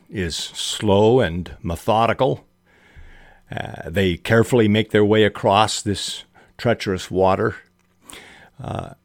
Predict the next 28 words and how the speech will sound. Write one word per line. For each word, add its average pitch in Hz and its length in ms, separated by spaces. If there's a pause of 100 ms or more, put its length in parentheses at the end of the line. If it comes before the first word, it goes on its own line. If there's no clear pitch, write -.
but 101 220
this 285 200
scene 92 720
is 87 280
followed 143 560
by 98 100
the 92 120
scene 160 420
where 113 160
they're 117 180
attacked 143 500
by 110 160
Shelob, 104 1000 (260)
a 104 140
giant 120 520
spider. 110 540 (240)
And 104 180
this 233 160
scene 113 240
is, 87 260 (120)
is 90 240
much 170 260
faster 147 440
pace 120 420
and 98 240
made 95 240
more 147 300
exciting 131 640